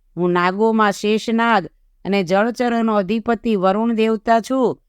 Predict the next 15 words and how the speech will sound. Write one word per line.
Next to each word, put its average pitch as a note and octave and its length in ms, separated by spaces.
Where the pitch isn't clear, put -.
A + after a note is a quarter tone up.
તેમજ F#3+ 320
પિતૃઓમાં G3+ 800
આર્યમાં G#3 520
નામનો G3 420
પિતૃ G3+ 600
તથા F#3 260
શાસન F#3+ 500
કરનારોમાં G#3 880
યમરાજ A3+ 680
છું. F#3 260
હે F#3+ 160
અર્જુન, F#3 580
હું G3 160
દૈત્યોમાં A#3+ 640
પ્રહલાદ A3+ 680